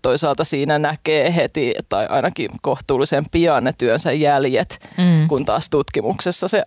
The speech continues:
Speaker 1: aikajänne on aika pitkä, että
Speaker 2: Niin.
Speaker 1: tutkimuksessa tuloksia tulee yleensä ehkä sitten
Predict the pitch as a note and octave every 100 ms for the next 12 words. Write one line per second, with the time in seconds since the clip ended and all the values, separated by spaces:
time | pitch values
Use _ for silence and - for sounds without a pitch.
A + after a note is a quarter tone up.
0 | - F#2+ - G3 G3 G3 G#3 A3 G#3 G3+
1 | A#3 - A3 - - - B3 - F#3 F#3+
2 | F3 F3 E3+ - F#3+ G3 F3 C#3+ C#3+ -
3 | E3+ F3+ E3 D#3 D#3 E3 E3 F#3+ - E3
4 | G#3+ A#3 A3+ G#3+